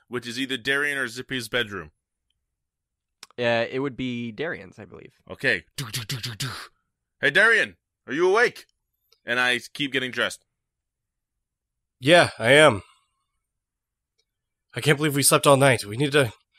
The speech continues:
Speaker 3: we need to get everything to get together. We gotta head into town for the election.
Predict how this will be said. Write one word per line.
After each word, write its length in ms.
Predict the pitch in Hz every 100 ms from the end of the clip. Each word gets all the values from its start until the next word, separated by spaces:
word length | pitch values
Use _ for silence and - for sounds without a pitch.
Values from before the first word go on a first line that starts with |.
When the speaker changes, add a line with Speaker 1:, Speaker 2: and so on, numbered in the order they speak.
| _ -
Speaker 3:
we 40 |
need 80 | 131
to 60 | 139
get 120 | 143
everything 320 | 143 139 143
to 60 | 127
get 200 | 120 127 - _
together. 340 | - 135 131 101
We 80 | 101
gotta 140 | 120
head 140 | 127 131
into 200 | 120 117
town 340 | - 117 98
for 80 | 98
the 160 | 95 98
election. 440 | 104 110 - 90